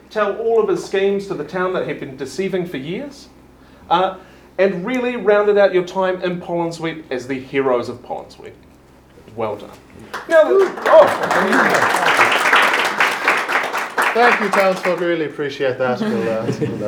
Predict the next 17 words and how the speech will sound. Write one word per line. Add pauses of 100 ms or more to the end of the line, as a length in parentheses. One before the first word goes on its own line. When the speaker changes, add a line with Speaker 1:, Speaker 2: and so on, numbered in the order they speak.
Speaker 2:
uh, (360)
go
on
our
way
now,
I
think. (1400)
Speaker 1:
Um, (960)
so
you
all (960)
set
to
leave
Pollensuite. (840)
Uh,